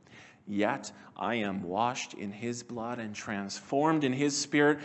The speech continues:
so that I am free to continue to fill that office in him. And I do this in hope. I will reign with Christ.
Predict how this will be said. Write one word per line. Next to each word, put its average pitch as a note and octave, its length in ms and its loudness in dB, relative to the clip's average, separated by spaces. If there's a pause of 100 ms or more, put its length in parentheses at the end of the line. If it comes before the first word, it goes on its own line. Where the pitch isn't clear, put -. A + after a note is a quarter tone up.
(120)
so C3 200 4
that A#2+ 180 4
I A2 100 0
am A2 260 -2
free G#3+ 560 6
to E3+ 160 2
continue G3 840 0
to D3 180 -6
fill D#3+ 420 -6
that C3+ 200 -4
office - 640 -10 (1600)
in F#2+ 140 -8
him. G2 260 -10 (640)
And B2 80 -10
I G#2+ 80 -8 (120)
do D3+ 180 0
this G#2+ 380 -6 (520)
in A2+ 140 -4
hope. - 500 -10 (1700)
I A#2+ 100 4
will C#3 220 8
reign C#3+ 320 4
with C3+ 160 0
Christ. - 580 -4